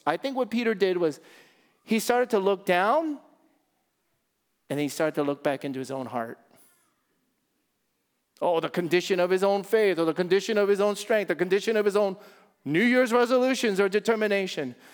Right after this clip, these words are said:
No, no, no, no, no. In my hopefully sanctified imagination,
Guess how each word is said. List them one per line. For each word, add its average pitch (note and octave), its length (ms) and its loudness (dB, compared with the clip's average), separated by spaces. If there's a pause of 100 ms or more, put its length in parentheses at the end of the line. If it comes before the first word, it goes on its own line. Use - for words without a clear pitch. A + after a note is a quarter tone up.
(260)
No, D#3+ 160 0
no, C#3+ 140 -2
no, B2+ 160 -4
no, B2 140 -4
no. A#2 380 -8 (120)
In D3+ 160 -2
my E3+ 320 0 (460)
hopefully F#3 680 -2
sanctified D#3+ 640 -2
imagination, C#3 920 -4